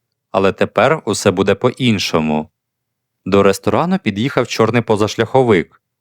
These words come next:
З-за керма вийшов чоловік, який допоміг дамі вибратися. Артем мимоволі спостерігав за ними. Ось де порода, де гроші і краса.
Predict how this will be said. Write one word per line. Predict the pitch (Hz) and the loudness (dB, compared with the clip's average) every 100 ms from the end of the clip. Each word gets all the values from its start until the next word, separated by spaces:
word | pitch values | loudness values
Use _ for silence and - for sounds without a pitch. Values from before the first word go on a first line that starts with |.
| _ _ | _ _
З-за | 98 95 90 104 | -6 -2 0 0
керма | - 131 196 | 0 0 0
вийшов | 156 165 143 | 0 0 -2
чоловік, | 127 120 104 107 185 - 98 | 0 0 0 0 -4 -6 -6
який | 98 113 | -2 -2
допоміг | 101 - 98 147 | -2 0 0 0
дамі | 107 107 117 | 0 0 0
вибратися. | 127 120 95 - 85 - 80 73 _ _ _ _ _ _ | 0 0 0 0 -2 0 -2 -2 _ _ _ _ _ _
Артем | - 95 - 110 147 | -4 -2 0 -2 0
мимоволі | 127 101 92 101 107 | 0 2 2 0 -2
спостерігав | - 110 - 113 127 147 | -4 -4 -2 0 2 0
за | 95 90 | 0 0
ними. | 82 78 76 - _ _ _ _ _ _ _ | 0 -2 -4 -8 _ _ _ _ _ _ _
Ось | 98 131 131 | 0 0 2
де | 113 | 0
порода, | 101 92 87 87 82 80 76 - _ | 0 2 4 4 2 0 -2 -8 _
де | 92 90 104 | -6 -2 0
гроші | 101 117 156 - - 120 _ | 2 2 0 -2 -4 -4 _
і | - | -10
краса. | - 110 107 - 135 139 71 | -4 -2 -2 0 0 2 -2